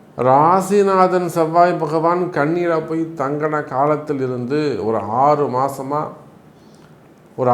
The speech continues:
ஆறு மாசத்துக்கு முன்னாடி அந்த குடும்ப பிரச்சனையை உங்களை போட்டு ரொம்ப ஒரு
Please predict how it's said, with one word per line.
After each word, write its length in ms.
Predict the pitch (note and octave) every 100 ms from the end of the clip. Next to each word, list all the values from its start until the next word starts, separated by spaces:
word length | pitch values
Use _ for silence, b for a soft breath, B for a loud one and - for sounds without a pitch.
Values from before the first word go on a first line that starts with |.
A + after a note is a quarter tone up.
| B2+
ஆறு 160 | C3 C3+
மாசத்துக்கு 360 | D3+ - D3+ C#3+
முன்னாடி 260 | C#3 D3 D3
அந்த 140 | B2 B2 - -
குடும்ப 460 | - D3 F3 F3 E3 D3
பிரச்சனையை 400 | C#3 D3 D#3 D3+
உங்களை 240 | C3+ A2+ - D#3
போட்டு 340 | E3+ E3 F2 D#2+ C2 - - - - - - - - - - -
ரொம்ப 220 | C3+ F3+ G#2 F2+ C#2
ஒரு 160 | A2 A#2